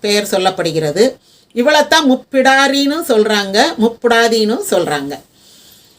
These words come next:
இந்த பெண் தேவதை தான், ஆ, ஒரு தெய்வமாக, வழிபடு தெய்வமாக நிறைய இடங்கள்ல வைத்து வழிபடுகின்றார்கள்.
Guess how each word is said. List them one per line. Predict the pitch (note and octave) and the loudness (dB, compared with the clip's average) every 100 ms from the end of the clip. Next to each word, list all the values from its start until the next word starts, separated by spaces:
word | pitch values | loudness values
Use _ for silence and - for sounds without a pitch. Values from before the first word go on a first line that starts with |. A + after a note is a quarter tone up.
| _ _ | _ _
இந்த | C#4 E4 F#4 F#4+ C#4 A#3+ A3+ | -2 2 4 4 6 2 2
பெண் | C4+ C#4+ D4+ | 0 0 2
தேவதை | A#3+ A3 G3 F3+ F3+ | 2 2 -2 -2 -2
தான், | A#3 G#4 - _ _ _ A#3 | -2 -2 -8 _ _ _ -2
ஆ, | A#3+ A3 G#3 E3+ F#3+ - | 0 2 0 -4 -8 0
ஒரு | G#3+ G#3 G3 F3 - _ _ _ - F3+ | 4 4 2 -2 -12 _ _ _ -8 2
தெய்வமாக, | C4 E4 E4 C#4+ C4 A3 | 2 2 0 2 0 2
வழிபடு | G#3 D4 D4+ C4+ | 0 0 2 2
தெய்வமாக | A#3 B3 C#4 C4 B3+ B3+ F4 - | 4 4 2 0 0 2 0 0
நிறைய | G#3 G#3 A3 C4 C4 | -6 -2 0 4 4
இடங்கள்ல | G#3+ A3+ A3 G3+ G4 G4 | 2 2 2 2 0 -2
வைத்து | G#3 A3 G#3+ - G3 G#4 - - | 0 2 2 0 -2 -2 -6 0
வழிபடுகின்றார்கள். | G#3+ G#3+ F#3 E3 D#3+ D3+ C#3+ C#3 | 4 4 2 -6 -8 -6 -8 -8